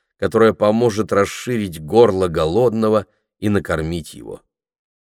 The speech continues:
Со временем, если вы проявите терпение, его горло расширится, и он начнет замечать вашу энергию любви и понимания.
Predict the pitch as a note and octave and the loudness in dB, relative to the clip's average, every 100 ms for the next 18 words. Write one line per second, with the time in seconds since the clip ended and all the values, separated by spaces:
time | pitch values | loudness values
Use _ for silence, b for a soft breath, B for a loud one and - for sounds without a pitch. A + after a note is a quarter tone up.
0 | _ _ _ _ - G2+ D2 D2+ G2 F#2 | _ _ _ _ -6 -4 -4 -2 -2 0
1 | F2+ F2 - _ _ _ - F2+ - E2+ | -2 -4 -8 _ _ _ -8 -8 -6 -4
2 | E2 D#2 D#2 E2+ E2+ D#2+ D2+ - D#2 - | -2 -2 -4 -4 -2 -4 -6 -12 -18 -12
3 | - - G2 G2+ G2+ G2 - _ _ _ | -12 -6 -4 -2 -2 -4 -8 _ _ _
4 | _ F#2+ G#2+ F#2 G2+ G#2 F2 F2 E2 - | _ 2 4 4 4 4 4 0 0 -6
5 | - B2 B2+ - - - - _ _ _ | -8 -4 -4 -4 -10 -20 -20 _ _ _
6 | - C#3 C3+ A2+ G#2 - A#2 F2+ D#2 G2+ | 2 2 4 0 -2 -2 -2 -2 -2 -2
7 | G2+ - A#2 F#2+ D#2 F2+ F2+ - D#2+ D#2+ | -2 -4 0 0 0 -2 -2 -4 -6 -2
8 | G2+ A#2+ G2 G2 G2+ E2 D2+ D2 D#2 F2+ | -2 -2 -2 -6 -4 -6 -8 -8 -8 -8
9 | - E2+ - D2 D#2+ D2 C2 A#1 - | -10 -16 -10 -10 -8 -10 -12 -16 -20